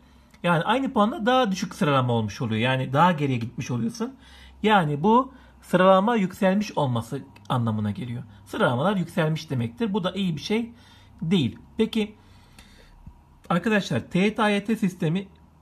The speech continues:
bu üçüncü yılı. Bir sınav sisteminin, e, üç dört yıl arka arkaya uygulanması lazım ki şunu diyebilelim. Ya tamam, sıralamalar tahmini bu civar gelir. Ama bunu şu an hala diyemeyiz. Çünkü,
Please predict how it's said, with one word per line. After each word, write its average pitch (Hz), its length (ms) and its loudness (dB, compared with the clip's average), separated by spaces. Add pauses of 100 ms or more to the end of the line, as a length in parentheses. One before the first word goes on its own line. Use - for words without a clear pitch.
(100)
bu 220 200 -2 (200)
üçüncü 175 360 2
yılı. 104 220 -2 (1300)
Bir 190 140 4
sınav 208 260 2
sisteminin, 156 540 -2 (680)
e, 143 380 4
üç 175 380 -2
dört 240 280 6
yıl 202 260 2
arka 180 300 6
arkaya 220 300 2
uygulanması 202 680 4
lazım 185 500 4
ki 220 280 0 (500)
şunu 208 300 0
diyebilelim. 185 520 4 (200)
Ya 170 340 4
tamam, 151 320 4
sıralamalar 196 560 4
tahmini 180 380 4
bu 190 100 2
civar 151 260 4
gelir. 151 560 0 (600)
Ama 240 380 4
bunu 220 220 0
şu 254 140 0
an 247 160 4
hala 240 440 4
diyemeyiz. 143 460 0 (400)
Çünkü, 233 480 0